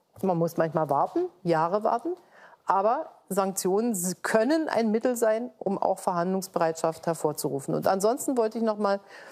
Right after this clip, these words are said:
nur Folgendes sagen. Die Vereinigten Staaten von Amerika sind ein großes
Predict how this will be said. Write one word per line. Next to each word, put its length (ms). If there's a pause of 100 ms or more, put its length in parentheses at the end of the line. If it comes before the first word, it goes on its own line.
(200)
nur 140
Folgendes 360
sagen. 400 (300)
Die 160
Vereinigten 400
Staaten 320
von 160
Amerika 500
sind 220
ein 160
großes 800